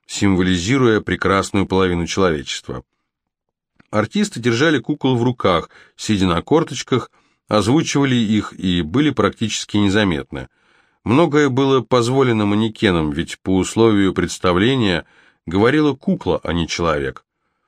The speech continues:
Ну, не деревянный же чурбак тащить на провёж, если сказано что-то обидное. А говорилось зачастую крамольное,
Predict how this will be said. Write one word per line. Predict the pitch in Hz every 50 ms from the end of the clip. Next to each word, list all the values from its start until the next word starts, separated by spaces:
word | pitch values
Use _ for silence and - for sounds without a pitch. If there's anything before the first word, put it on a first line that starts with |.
| _ _ _ _ _ -
Ну, | 131 151 156 160 - -
не | - 120 131 127
деревянный | 131 139 139 143 160 185 190 175 147 123
же | 104 107 101
чурбак | - - - 120 120 113 110 95 85 - -
тащить | 90 85 - - - 92 85 -
на | 95 85
провёж, | - 101 98 98 95 90 85 80 - -
если | 80 76 - - 82
сказано | 78 - - - 90 85 78 78 82 78
что-то | - - 80 73 - 87 85
обидное. | 82 76 78 76 71 73 73 71 69 69 - _ _ _ _ _ _ _ _ - _ -
А | - - 90 110 147
говорилось | 165 165 180 180 185 175 147 143 156 165 160 156 139
зачастую | 143 127 - - 131 - - 147 156 156 139
крамольное, | - 147 147 139 113 104 104 107 110 107 95 87 82 76 69